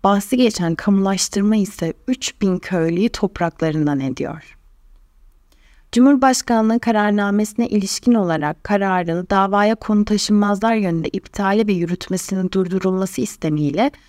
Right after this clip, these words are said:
Cumhurbaşkanlığı ile Maden ve Petrol İşleri Genel Müdürlüğü'ne karşı davalar açılmıştı.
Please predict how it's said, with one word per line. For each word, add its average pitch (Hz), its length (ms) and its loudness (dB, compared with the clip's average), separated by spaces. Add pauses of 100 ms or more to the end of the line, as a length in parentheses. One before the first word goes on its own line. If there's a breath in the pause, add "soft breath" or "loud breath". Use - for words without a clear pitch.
(220 soft breath)
Cumhurbaşkanlığı 196 920 0
ile 180 380 0
Maden 214 500 4
ve 233 80 2
Petrol 214 420 0
İşleri 170 440 -4
Genel 196 320 2
Müdürlüğü'ne 151 640 2
karşı 165 480 -4
davalar 196 520 4
açılmıştı. 156 840 -2